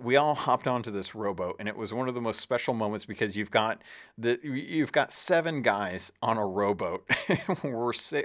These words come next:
we're, we're rowboating our way to Morrow's Peak from the middle of the, the Forsaken Shores, and <laughs> as, as we're getting closer and closer, everyone's taking photos. We're having a dance party. The,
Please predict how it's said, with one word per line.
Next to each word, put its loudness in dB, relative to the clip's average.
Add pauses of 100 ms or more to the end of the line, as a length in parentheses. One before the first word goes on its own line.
we're, 0 (300)
we're 2
rowboating 6
our 6
way 4 (340)
to 2
Morrow's 4
Peak -4
from -4
the -2
middle 4
of 2
the, 0
the 0
Forsaken -4
Shores, -2
and -2 (440)
<laughs> 0
as, 0 (300)
as 0
we're -2
getting 0
closer 2
and -6
closer, 0
everyone's 0
taking -6
photos. 6
We're 0
having -2
a -12
dance 0
party. 2
The, -4